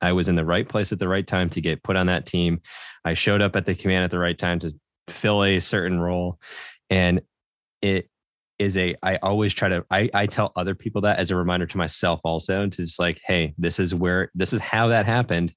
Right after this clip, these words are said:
You weren't hand selected by the special operations gods that be to fill this role." Now, was I in the right place at the right time because of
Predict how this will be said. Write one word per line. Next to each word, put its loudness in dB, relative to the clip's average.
You 0
weren't 0
hand 0
selected -2
by 2
the 0
special 0
operations 0
gods 0
that -4
be 0
to 0
fill -2
this -2
role." 0
Now, 2
was 0
I 4
in 4
the 2
right -2
place -4
at -12
the -2
right -2
time 0
because -2
of -2